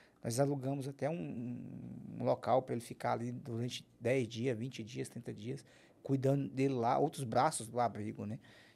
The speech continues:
Então, assim, tem tudo isso também. Não é somente o abrigo <laughs> Frei Anselmo aqui.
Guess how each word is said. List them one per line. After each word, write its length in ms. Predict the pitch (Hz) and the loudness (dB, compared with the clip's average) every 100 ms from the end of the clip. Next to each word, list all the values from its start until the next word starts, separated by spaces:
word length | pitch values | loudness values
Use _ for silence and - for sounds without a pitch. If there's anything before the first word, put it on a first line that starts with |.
| - | -6
Então, 160 | 117 131 | 0 0
assim, 340 | 131 131 127 | 0 0 0
tem 180 | 113 135 | 0 -2
tudo 340 | 131 175 196 | -2 -2 2
isso 220 | 147 139 | 2 0
também. 300 | - 165 127 | 0 0 0
Não 80 | 117 | 0
é 60 | 151 | 0
somente 580 | - 185 143 147 - - | 2 0 2 0 -4 -2
o 160 | 143 139 | 4 6
abrigo 340 | 117 113 117 | 6 0 -4
<laughs> 0 | |
Frei 200 | - 127 | 0 2
Anselmo 360 | 117 - 110 110 | 2 0 -2 -4
aqui. 240 | - 110 | -6 -12